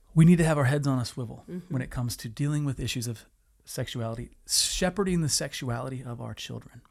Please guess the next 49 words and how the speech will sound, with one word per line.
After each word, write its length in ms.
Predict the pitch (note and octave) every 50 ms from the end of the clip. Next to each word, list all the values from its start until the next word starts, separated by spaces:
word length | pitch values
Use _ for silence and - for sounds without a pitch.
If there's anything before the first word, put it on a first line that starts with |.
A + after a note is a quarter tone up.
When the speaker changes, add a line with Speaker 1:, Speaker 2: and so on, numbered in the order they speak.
| - G#3
Speaker 2:
Mm-hmm. 200 | F#3 E3 F#3 E3 - - - - - - _ _ -
Speaker 1:
And 120 | C3+ B2+
the 60 | B2+
way 160 | B2 C#3+ E3
we 80 | F#3 F#3+
do 160 | D#3 D3+ C#3+
that, 220 | B2+ A#2 G#2+ A#2+ C#3+
and 80 | C3 B2
we're 60 | A#2+
gonna 180 | A#2+ B2 A#2+
give 140 | A2+ B2 A#2
you 60 | A#2
five 300 | G#2 - C3+ B2+ B2+ C3
specific 540 | - - B2 - - G3 F3+ - - - - - D3
guiding 320 | C3+ C#3 C3 C#3 D3+ D#3
principles 440 | C#3 C#3+ B2+ - A#2+ - B2 B2+ B2
that 120 | C3 C3
came 220 | - - B2+ B2 A#2+
from 160 | - A#2+ A#2
some 220 | G#2 - A#2+ A#2+ - - _
contributors 540 | - C#3 - - D3 C#3 C#3+ C#3+ D3+ D3+ D3
on 80 | C3+ B2+
the 80 | B2
Fierce 220 | - - C3+ G#2+ -
Parenting 300 | - B2+ B2 B2 C#3+ B2+
website. 340 | A#2+ A#2+ - - A2+ -
We're 80 | - B2
gonna 80 | A#2+ A#2
give 100 | B2 B2
you 60 | A#2+
those 160 | B2 - -
today. 260 | - C3+ A#2+ A2+ C3+ - - _ - - - _ - - - - - - - - _ - - - - - - - _ _ _ - - -
But 140 | - C#3+ C3
the 40 | B2+
primary 360 | - F#3+ G3 A3 A3 A3+ G#3+
way 100 | G3 F#3+
we 100 | F3+ E3+
do 140 | D3 F3+ F3
that, 240 | C3+ A#2+ A#2 C#3+ - D3+
I'll, 120 | C3+ C3 D3+
I'll 80 | D3 A#2+
say 180 | - - C#3
this 160 | B2+ C3 B2+ -
on 80 | C3 C3
the, 100 | C3 -
on 140 | - C3 B2+
the 80 | B2+
intro 240 | C#3 C#3+ - B2+ A#2
side, 340 | G#2+ - A#2 G#2+ A2 B2 C3+